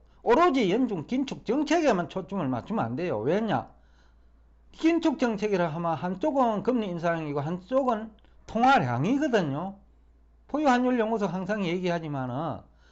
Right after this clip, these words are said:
화폐 유통 속도가 더 중요해요. 부동산도 이제 돈이 안 돌다가 주택 경제 살아나니까 돈이 돌 거예요. 정신은 또 부동산 관련 주식, 또 부동산 관련 전자제품도 있으니까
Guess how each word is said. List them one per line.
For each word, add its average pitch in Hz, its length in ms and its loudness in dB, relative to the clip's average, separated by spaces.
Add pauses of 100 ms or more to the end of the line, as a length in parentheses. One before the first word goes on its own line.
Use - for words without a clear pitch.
(220)
화폐 285 340 0
유통 254 300 0
속도가 339 500 0
더 175 180 2
중요해요. 185 880 -2 (760)
부동산도 254 640 4
이제 175 180 0
돈이 180 240 0
안 180 200 0
돌다가 185 800 0
주택 165 280 -6
경제 214 280 0
살아나니까 160 920 -2
돈이 170 200 0
돌 156 180 4
거예요. 147 420 0 (840)
정신은 262 640 4
또 208 120 0
부동산 254 480 2
관련 208 380 2
주식, 202 440 -4 (600)
또 220 220 4
부동산 226 760 0
관련 196 460 0
전자제품도 185 640 0
있으니까 131 560 -6